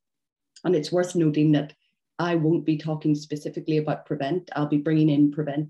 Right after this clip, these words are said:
but I'll be speaking, um, situating Prevent within, uh, a problematizing of safeguarding as a whole.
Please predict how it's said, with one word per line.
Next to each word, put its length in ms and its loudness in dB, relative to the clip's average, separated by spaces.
but 120 -6
I'll 180 -2
be 140 0
speaking, 680 -2
um, 220 4
situating 560 -2
Prevent 340 -4
within, 480 -2
uh, 200 -6
a 40 -8
problematizing 960 -2
of 100 -16
safeguarding 760 -4
as 100 -8
a 60 -8
whole. 360 -4